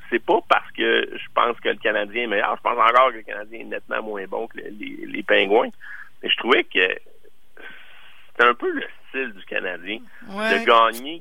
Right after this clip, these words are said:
Speaker 1: quand
Speaker 2: Quand
Speaker 1: ils
Speaker 2: c'est pas
Speaker 1: sont pas supposés être là.
Speaker 2: <laughs> Oui, c'est ça.
Speaker 1: Quand, tu sais, en tout cas, moi, je,
Speaker 2: Oui, ben, ils ont
Speaker 1: c'était
Speaker 2: toujours été un peu surprenants de gagner contre les bonnes équipes puis de perdre contre des
Speaker 1: Puis,
Speaker 2: équipes
Speaker 1: ils ont toujours bien
Speaker 2: push.
Speaker 1: joué contre,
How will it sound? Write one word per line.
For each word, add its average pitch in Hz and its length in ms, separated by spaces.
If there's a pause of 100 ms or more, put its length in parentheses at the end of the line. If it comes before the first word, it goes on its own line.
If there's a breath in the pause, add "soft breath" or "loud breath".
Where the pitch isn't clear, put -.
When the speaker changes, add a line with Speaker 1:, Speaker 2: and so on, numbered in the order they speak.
Speaker 1:
quand - 60 (220)
Speaker 2:
Quand 262 80
Speaker 1:
ils - 40
Speaker 2:
c'est - 180
pas - 140
Speaker 1:
sont 113 160
pas 131 200 (120)
supposés 110 500
être - 160
là. - 140
Speaker 2:
<laughs> 214 60
Oui, 359 80 (160)
c'est 311 120
ça. - 240 (100)
Speaker 1:
Quand, 233 140 (180)
tu 123 60
sais, 117 120
en - 100
tout - 100
cas, 123 60 (140)
moi, 107 100
je, - 340
Speaker 2:
Oui, 359 100
ben, 311 120
ils 330 100
ont 320 40
Speaker 1:
c'était - 140
Speaker 2:
toujours 403 220
été 349 160
un 339 100
peu 320 140
surprenants 269 440
de 277 60
gagner 262 500
contre 262 320
les 233 140
bonnes 247 380 (140)
équipes 247 520
puis 233 100
de 190 60 (120)
perdre 262 320
contre 233 200
des 226 120
Speaker 1:
Puis, 220 140
Speaker 2:
équipes 262 280
Speaker 1:
ils 277 40
ont 151 80
toujours 339 280
bien 269 160 (100)
Speaker 2:
push. 123 220
Speaker 1:
joué - 140
contre, 117 360